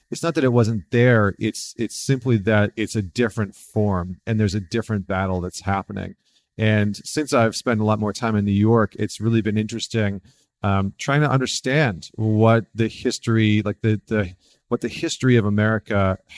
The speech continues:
and how that's impacted, uh, really, like, African-American culture. And so Stephen does a great job of breaking all that down. He talks about, uh, you know, the, the Black church. He talks about the importance of the matriarch,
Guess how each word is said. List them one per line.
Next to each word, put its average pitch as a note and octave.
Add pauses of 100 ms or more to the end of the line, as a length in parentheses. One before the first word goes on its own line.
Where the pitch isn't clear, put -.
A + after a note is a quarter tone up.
and G#2+
how A2+
that's G#2+
impacted, G2+ (460)
uh, F#2+ (320)
really, A#2 (220)
like, G#2
African-American A2
culture. - (600)
And A2 (180)
so A#2
Stephen D3
does A#2
a A2
great G#2+
job A2
of F#2+
breaking A2
all G#2
that F#2+
down. A#2
He G2+
talks G#2
about, G2+ (340)
uh, F#2+
you G#2+
know, G2+
the, F#2+
the G#2
Black F#2+
church. C3
He A2
talks G2+
about G2+
the G2
importance G#2
of G2+
the G2
matriarch, A#2